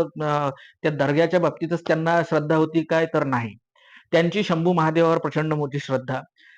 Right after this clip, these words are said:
सातारा, सातारा जिल्ह्यामधल्या, अ, सातारा जिल्ह्यामधल्या श-, अ, शंभू महादेवाची यात्रा त्यावेळेस प्रचलित होती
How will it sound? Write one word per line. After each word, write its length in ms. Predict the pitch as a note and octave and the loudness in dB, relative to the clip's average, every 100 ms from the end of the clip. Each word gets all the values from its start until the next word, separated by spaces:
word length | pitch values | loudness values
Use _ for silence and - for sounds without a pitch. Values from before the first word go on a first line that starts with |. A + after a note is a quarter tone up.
| _ | _
सातारा, 760 | - D#3+ C#3+ E3+ F3+ F#3 F#3 E3+ | -2 2 4 4 4 4 0 -2
सातारा 420 | D#3+ D3 E3 F3 | -2 0 2 2
जिल्ह्यामधल्या, 840 | D#3+ E3 E3 E3 D#3+ D#3 D#3+ E3 E3+ E3+ _ _ _ | 2 2 2 0 -2 0 2 2 0 -6 _ _ _
अ, 120 | C#3 D3+ D3 D3 D3+ D3+ C#3+ - - | -6 -2 0 2 2 2 0 -6 -4
सातारा 320 | D3 - F3 | -4 0 2
जिल्ह्यामधल्या 680 | F3 D#3+ D#3+ D#3+ D3+ D3 D#3+ | 2 2 0 0 0 0 -2
श-, 200 | D#3 - | -4 -10
अ, 260 | D#3 D3 C#3+ | -8 -6 -6
शंभू 360 | - C#3+ D3 F3 | -2 -2 0 0
महादेवाची 600 | D3 C#3+ D3+ D#3 D3+ E3+ | 0 0 2 2 2 2
यात्रा 320 | C#3+ - D#3 | 0 2 0
त्यावेळेस 380 | D#3 D3 D3+ D#3+ | 2 2 2 0
प्रचलित 400 | - C#3 F3 F3+ | -2 0 2 4
होती 260 | D#3 - C#3+ | 2 -2 -6